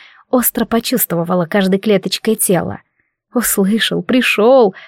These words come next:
подумала тогда с огромным облегчением. Надежные мужские объятия, которые укрыли от опасности и которые так не хотела оставлять.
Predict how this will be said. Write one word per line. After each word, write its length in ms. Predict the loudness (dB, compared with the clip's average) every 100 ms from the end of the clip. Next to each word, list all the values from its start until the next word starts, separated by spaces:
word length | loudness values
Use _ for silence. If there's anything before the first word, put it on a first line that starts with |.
| _
подумала 440 | 2 4 4 4
тогда 320 | 2 2 2 2
с 100 | 0
огромным 460 | 2 4 4 4
облегчением. 840 | 2 0 -2 0 0 0 -4 -8 -10 _ _ _ _ _ _ _ _ _
Надежные 520 | 0 4 4 4 6
мужские 460 | 6 4 2 2 4
объятия, 520 | 4 2 2 0 -4
которые 520 | -6 -4 0 2 2 0 _ _
укрыли 540 | -8 -2 2 4 2
от 200 | 0 -6
опасности 800 | -12 0 0 2 -2 -4 -6 -8 -8 _
и 80 | -6
которые 520 | -2 2 4 6 4 0
так 240 | -4 -4 -2
не 100 | -2
хотела 400 | -2 0 0 0
оставлять. 680 | -2 -2 0 0 0 -4